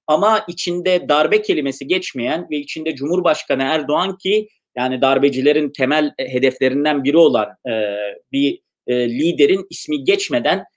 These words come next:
yapılan bir açıklama. Ve bu açıklamanın Türk kamuoyu gibi, e, Mısır darbesinde Amerika ile ilgili ciddi hayal kırıklığı yaşayan ve Türkiye'de gerçekleşen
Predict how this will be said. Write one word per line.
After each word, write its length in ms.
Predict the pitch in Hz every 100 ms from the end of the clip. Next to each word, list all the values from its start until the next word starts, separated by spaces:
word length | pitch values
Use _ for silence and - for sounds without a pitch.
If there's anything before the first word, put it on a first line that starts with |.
| _
yapılan 440 | 170 - 151 190 165
bir 120 | 175
açıklama. 540 | 170 - 180 160 - - _ - _ 196
Ve 120 | 196
bu 100 | 254
açıklamanın 640 | 247 - 190 175 220 269 _ -
Türk 200 | 208 -
kamuoyu 460 | 175 175 214 175
gibi, 420 | 113 123 170 247
e, 300 | 220 156 139
Mısır 420 | 139 170 - 156 143
darbesinde 640 | 143 131 185 - 143 185
Amerika 480 | 190 143 147 - 147
ile 340 | 135 127 127 127 - _ -
ilgili 480 | 131 110 131 185
ciddi 300 | - 165 185
hayal 280 | 208 156 165
kırıklığı 420 | 165 131 - 107
yaşayan 480 | 101 98 - 135 190 - _ _ -
ve 180 | 175 170
Türkiye'de 440 | 220 220 233 214
gerçekleşen 920 | 160 151 151 151 - 147 - 156 143